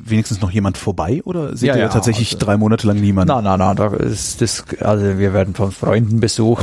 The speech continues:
Speaker 1: Okay.
Speaker 2: und, und die Eltern kommen natürlich auch von unten rauf und, und besuchen uns und auch die Landwirte, die Interesse haben, um ihr Vieh wiederzusehen. Nein, nein, das ist schon so, dass wir Besuch bekommen, also so einsam sind wir dann doch nicht.
Speaker 1: Wie oft schaltet ihr das Radio denn ein?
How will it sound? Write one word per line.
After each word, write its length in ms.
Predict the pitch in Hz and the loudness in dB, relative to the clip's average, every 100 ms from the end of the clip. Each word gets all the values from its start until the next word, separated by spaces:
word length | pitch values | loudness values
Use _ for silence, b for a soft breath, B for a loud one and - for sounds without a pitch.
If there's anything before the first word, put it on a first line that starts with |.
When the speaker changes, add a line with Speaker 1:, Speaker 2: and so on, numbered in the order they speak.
| - | 0
Speaker 1:
Okay. 40 | |
Speaker 2:
und, 120 | 95 92 | 0 -2
und 220 | - - | -2 -4
die 100 | - | -2
Eltern 380 | 98 101 113 104 | 0 0 0 0
kommen 180 | 104 | 2
natürlich 460 | 101 98 110 101 101 | 2 2 0 0 2
auch 300 | 101 104 101 - | 2 2 0 -4
von 220 | 110 98 | -2 0
unten 340 | 107 104 - | 0 0 -2
rauf 340 | - - 113 110 | -2 0 0 0
und, 160 | 107 | -2
und 180 | 107 98 | -4 -4
besuchen 440 | - - 107 104 107 | -6 -4 -2 0 0
uns 200 | 101 98 | 0 -2
und 160 | 98 | -2
auch 200 | 98 101 - B B B B B B - - | 0 -2 -8 B B B B B B -18 -12
die 60 | |
Landwirte, 540 | 139 151 120 131 147 120 | -8 -2 2 2 2 0
die 180 | 120 113 | 2 0
Interesse 540 | 107 - 107 - 123 | 0 0 0 2 2
haben, 240 | 113 123 113 | 2 0 -2
um 140 | 107 | -2
ihr 120 | 104 | -2
Vieh 200 | - 107 | -2 -2
wiederzusehen. 720 | 139 120 - 101 - 104 101 | -2 -2 -4 -6 -2 0 2
Nein, 140 | 101 101 | 2 0
nein, 140 | 101 | 0
das 140 | 156 135 | 2 2
ist 160 | 139 | 2
schon 140 | - 135 | 0 2
so, 140 | 127 | 2
dass 260 | 107 98 113 | 2 0 0
wir 100 | 98 | -2
Besuch 420 | - 95 107 - | -2 -2 -4 -4
bekommen, 440 | 107 - 101 - | -6 -4 -4 -2
also 340 | - - - - B B B B B B B B - | -4 -2 -4 -4 B B B B B B B B -8
so 260 | - 110 | 0 2
einsam 400 | - 95 92 95 | 2 0 0 0
sind 200 | 95 98 | 0 0
wir 100 | 98 | 0
dann 200 | 95 104 | 0 -2
doch 280 | 92 87 - | 0 -2 -4
nicht. 340 | 92 - - - | -8 -8 -14 -4
Speaker 1:
Wie 80 | 131 | 0
oft 120 | - | 0
schaltet 280 | - 170 160 | 0 -2 0
ihr 40 | 131 | 0
das 180 | 120 - | 0 0
Radio 240 | 123 117 | 2 2
denn 140 | 107 | 2
ein? 360 | 101 123 110 | 2 2 0